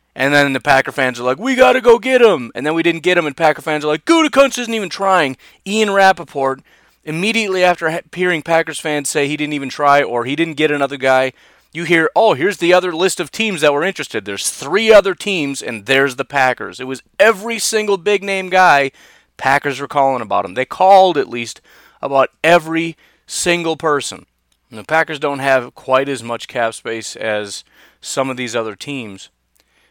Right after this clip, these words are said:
But the fact of the matter is they have more than enough space to offer up a massive contract. You, you look at even Khalil Mack. Khalil Mack costs, what, twenty-five million a year?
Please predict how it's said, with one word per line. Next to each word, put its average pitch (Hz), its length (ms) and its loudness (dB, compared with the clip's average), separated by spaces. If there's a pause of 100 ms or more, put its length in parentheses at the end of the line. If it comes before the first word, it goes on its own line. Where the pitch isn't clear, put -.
(120)
But 131 100 -10
the 123 100 -6
fact 160 220 2
of 139 60 -12
the 127 60 -6
matter 123 240 0
is 110 140 -8
they 131 140 0
have 135 340 -2 (640)
more 143 420 2
than 156 120 -2
enough 139 240 0
space 123 520 -4
to 135 120 -4
offer 120 400 -2
up 110 120 -6
a 117 40 -10
massive 113 420 -4
contract. 110 400 -6
You, 143 60 -16
you 143 300 -14
look 175 160 -4
at 147 80 -4
even 147 200 -6
Khalil 135 320 -2
Mack. 117 320 0
Khalil 135 260 -6
Mack 120 280 0
costs, 117 280 -2
what, 104 140 -6
twenty-five 123 420 -4
million 127 300 -8
a 107 40 -8
year? 113 340 -8